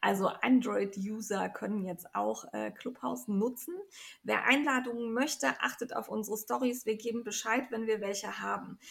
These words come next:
Bitte schreibt uns nicht an, wenn wir gerade nicht Bescheid gegeben haben, weil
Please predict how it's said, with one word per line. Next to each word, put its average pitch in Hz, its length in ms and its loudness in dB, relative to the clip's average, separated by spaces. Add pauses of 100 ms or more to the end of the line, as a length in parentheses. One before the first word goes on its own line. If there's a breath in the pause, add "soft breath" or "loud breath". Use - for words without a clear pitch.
(180 loud breath)
Bitte 262 220 2
schreibt 262 340 2
uns 247 240 2
nicht 262 360 4
an, 262 240 6
wenn 240 180 2
wir 233 100 6
gerade 226 320 0
nicht 226 420 0
Bescheid - 400 -6
gegeben - 460 -14
haben, 226 380 -2
weil 247 400 2